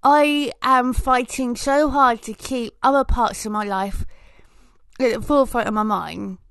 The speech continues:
So I have chosen not to include those pictures or anything to do with cancer at the moment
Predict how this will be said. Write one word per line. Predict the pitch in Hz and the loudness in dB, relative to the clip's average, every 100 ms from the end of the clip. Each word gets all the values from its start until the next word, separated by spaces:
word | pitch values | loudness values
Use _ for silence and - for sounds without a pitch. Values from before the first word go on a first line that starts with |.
| _ _ _ _ - - - | _ _ _ _ -20 -20 -8
So | - 277 | 0 4
I | 320 | 4
have | 302 | 2
chosen | - 302 277 226 190 196 208 214 226 | 0 0 0 -2 -6 -8 -8 -8 -2
not | 262 - | -2 -2
to | - 269 | -4 -4
include | 247 - 240 220 | -4 -4 -6 -6
those | - 208 214 | -4 -6 -6
pictures | - 214 - - 262 254 | -8 -12 -12 -6 -4 0
or | 254 - - | -2 -2 -4
anything | 339 349 - 302 285 | 0 2 2 2 0
to | 247 | -2
do | 254 | -2
with | 233 | -2
cancer | - 220 190 - - 175 - - | -2 -6 -6 -10 -10 -8 -4 0
at | - | 0
the | 262 | 2
moment | 320 349 269 160 160 214 233 | 4 4 2 -2 -8 -6 -6